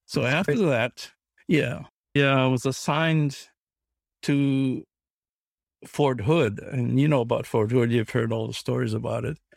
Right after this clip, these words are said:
Speaker 2: Sure.
Speaker 1: And I'm pretty sure it's true, but that's, Fort Hood is actually where I, uh, took my test for O C S. So I knew about it.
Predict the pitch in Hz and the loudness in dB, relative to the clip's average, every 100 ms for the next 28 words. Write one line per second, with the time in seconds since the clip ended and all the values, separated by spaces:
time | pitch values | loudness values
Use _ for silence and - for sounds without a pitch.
0 | _ - - 113 110 92 - - - - | _ -12 -2 0 0 -2 -10 -10 -8 -4
1 | 143 131 170 147 151 135 104 - - 143 | -4 -2 -4 -2 0 -2 -2 -6 0 2
2 | 123 110 113 - _ _ _ _ _ - | 2 0 -4 -4 _ _ _ _ _ -20
3 | - _ - 147 190 - - - - 180 | -20 _ -2 2 2 -2 -8 -10 -6 0
4 | 185 196 185 139 127 139 - 139 127 123 | 2 4 4 2 2 0 0 0 2 4
5 | 131 127 113 117 113 113 113 107 - - | 4 4 4 4 4 4 2 0 -2 -2
6 | 131 120 110 - 123 - - 113 120 123 | 2 2 2 0 -2 -2 -4 -2 0 -2
7 | - 120 117 98 135 131 143 165 151 - | 2 2 2 0 0 2 2 2 2 2
8 | 107 107 98 - - | 2 4 0 -6 -18